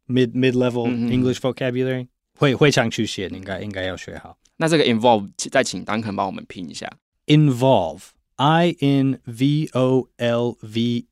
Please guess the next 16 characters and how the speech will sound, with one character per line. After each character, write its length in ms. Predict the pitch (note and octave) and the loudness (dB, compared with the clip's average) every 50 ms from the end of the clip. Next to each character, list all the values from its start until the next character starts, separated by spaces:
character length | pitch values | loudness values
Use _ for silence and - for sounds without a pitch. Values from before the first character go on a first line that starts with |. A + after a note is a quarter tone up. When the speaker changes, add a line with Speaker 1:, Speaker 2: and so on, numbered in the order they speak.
| _ _ - | _ _ -4
Speaker 1:
E， 220 | B2 A#2 - - _ _ _ _ _ _ _ _ _ _ _ | -4 -4 -4 -6 _ _ _ _ _ _ _ _ _ _ _
然 160 | - G#2+ F#2+ | -10 -8 -6
后 160 | F2+ G#2+ G#2 G2+ | -6 -6 -8 -6
刚 240 | - A2 A2 G#2+ | -6 -6 -6 -8
有， 340 | G2+ F#2+ F#2 F2+ F2 F2 E2+ _ _ _ | -8 -8 -8 -8 -8 -10 -12 _ _ _
有 140 | - G#2 F#2 | -16 -14 -14
说 320 | F2+ - - G2+ F#2 F2+ - _ _ _ | -14 -12 -12 -12 -12 -12 -14 _ _ _
过 160 | - A#2+ G#2+ | -8 -6 -6
去 180 | G2 - - F#2 | -6 -6 -8 -8
型， 240 | - - F2+ D#2+ - _ _ _ _ - | -8 -8 -8 -10 -14 _ _ _ _ 0
involved， 840 | C3 B2+ A2+ G#2+ G2+ A#2 G#2+ G#2+ G2+ G2 F#2+ F2+ F#2 - - - - _ _ _ | 0 0 0 -2 -2 -2 -2 0 0 -2 -4 -6 -10 -16 -18 -18 -18 _ _ _
就 180 | - - F#2 F2+ | -16 -14 -12 -12
加 160 | F2+ F#2 F2 | -10 -10 -10
一 40 | F#2+ | -10
个 180 | F#2+ E2 E2+ E2+ - _ _ _ _ _ _ | -10 -12 -14 -16 -16 _ _ _ _ _ _
D。 220 | - A#2 F2+ E2+ | -8 -8 -8 -8